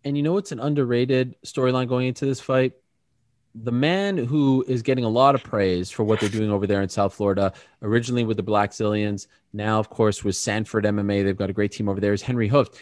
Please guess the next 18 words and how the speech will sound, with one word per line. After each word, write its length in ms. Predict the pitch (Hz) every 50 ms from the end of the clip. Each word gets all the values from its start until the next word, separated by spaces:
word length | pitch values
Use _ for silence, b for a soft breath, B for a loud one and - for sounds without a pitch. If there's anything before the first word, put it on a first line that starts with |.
| b b
Henry 260 | - 147 139 139 127 107
Hooft, 340 | 123 170 175 147 127 - - b b b _ -
because 320 | 113 - - 160 156 135
he 100 | 143 131
has 400 | 123 135 131 127 117 117 117 - -
a 80 | 131 113
relationship 640 | 107 107 117 143 156 - - 120 - - 120 - -
with 100 | 101 92
Usman, 480 | 95 95 - - 92 87 92 101 98 - _ -
helped 260 | 92 101 104 - -
develop 340 | - 92 98 101 104 98 -
him 140 | 110 107 101
into 220 | 98 90 - 92
the 60 | 98 95
champion 360 | - 107 98 92 - 101 95
that 120 | 92 92 90
he 120 | 92 95
is, 200 | 95 110 110 -